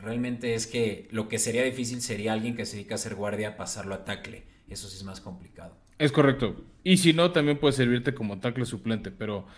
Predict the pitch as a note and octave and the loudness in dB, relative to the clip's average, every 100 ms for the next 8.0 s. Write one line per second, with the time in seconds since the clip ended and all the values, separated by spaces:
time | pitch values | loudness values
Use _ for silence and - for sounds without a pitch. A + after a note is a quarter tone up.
0 | - - - C#3 D3+ D3+ C3+ B2 A2+ G#2+ | -20 -4 4 6 8 6 6 4 4 4
1 | G#2+ C3 B2+ B2+ B2+ B2+ B2 A#2+ C#3 F#3+ | 2 4 4 4 4 4 4 6 4 4
2 | G#3 - - - - - G#2+ G#2 - A2 | 0 -8 -20 -20 -20 -10 -6 -6 -6 -6
3 | - A2+ A#2 B2+ A2+ A2+ A#2+ B2+ - - | -2 2 4 4 4 6 4 2 -6 -10
4 | B2+ A#2+ A#2 A#2 C3+ - E3+ F3+ F#3 A2+ | 4 6 6 6 2 2 0 0 0 -6
5 | G#2 A#2 A2+ C3 B2 A2 G2+ F#2 - G#2 | -2 -4 -2 -2 0 0 -2 -6 -6 -6
6 | - - - - _ _ _ _ _ - | -8 -20 -20 -20 _ _ _ _ _ -20
7 | _ - - - D3+ D3 C3+ A#2 F#2+ | _ -18 -10 -4 -4 0 0 2 0